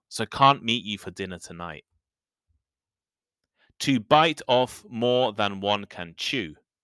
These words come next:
If you bite off more than you can chew, you take on more than you can handle.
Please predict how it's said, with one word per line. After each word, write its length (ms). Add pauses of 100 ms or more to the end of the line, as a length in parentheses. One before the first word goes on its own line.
(1300)
If 220
you 140
bite 400
off 340
more 300
than 240
you 160
can 280
chew, 480 (520)
you 140
take 380
on 260
more 300
than 180
you 100
can 200
handle. 600